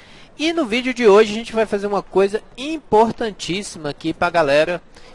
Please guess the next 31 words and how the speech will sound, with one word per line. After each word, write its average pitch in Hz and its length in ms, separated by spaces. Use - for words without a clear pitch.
que 196 100
tá 196 220
com 214 180
dúvida 170 640
aqui 147 200
no 147 120
The 156 120
Witcher. 98 460
Galera, 151 340
deixa 165 260
eu 208 40
explicar 156 440
pra 165 140
vocês. 139 520
Vamos, 151 460
vamos, 160 480
vamos 160 300
fazer 160 240
o 151 40
seguinte. - 480
Eu 113 80
vou 170 220
explicar 151 400
aqui 139 160
pra 135 160
vocês 156 360
algumas 170 380
coisas. - 480
Ó, 117 240
olha 156 220
só. 87 300